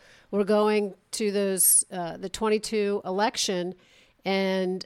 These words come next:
uh, there is a, a large group of people that are being silent right now, but they're, they're gonna be, have a very loud voice. And the Democrats, in contrast, are gonna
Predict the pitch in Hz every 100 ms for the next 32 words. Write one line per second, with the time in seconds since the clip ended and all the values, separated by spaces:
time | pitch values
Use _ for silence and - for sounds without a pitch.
0 | - 175 170 165 165 175 208 214 180 196
1 | 190 175 151 175 170 185 196 214 233 302
2 | 262 254 311 247 220 202 196 208 185 226
3 | 214 220 202 214 208 208 180 165 175 190
4 | 175 190 190 185 180 175 180 170 160 185
5 | 190 180 175 170 165 175 160 160 - -
6 | _ _ _ _ - - - 240 233 277
7 | 202 254 208 185 180 202 175 196 180 -
8 | 180 180 170